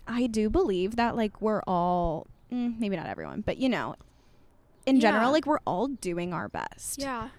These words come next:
Speaker 1: With, like, the
Speaker 2: absolutely.
Speaker 1: information and the skills that we have currently.
Speaker 2: Yeah.
Speaker 1: Like, we're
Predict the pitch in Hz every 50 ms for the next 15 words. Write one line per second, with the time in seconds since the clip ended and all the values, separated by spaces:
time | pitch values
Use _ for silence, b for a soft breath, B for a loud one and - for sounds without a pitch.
0 | - - - 247 269 269 - - 262 247 247 247 240 - - 220 - 226 - 202
1 | 220 233 247 - 302 294 262 220 202 196 208 - - 277 262 262 262 269 277 269
2 | - - 196 196 185 180 175 175 175 - - 151 - - - - - 180 160 175
3 | 185 208 233 - 208 - - 190 170 180 190 185 156 160 160 - - - - -
4 | 117 170 165 107 - 254 294 320 339 359 381 392 - 269 262 254 226 - - -
5 | - - - - - - - 294 294 262 - 233 240 277 339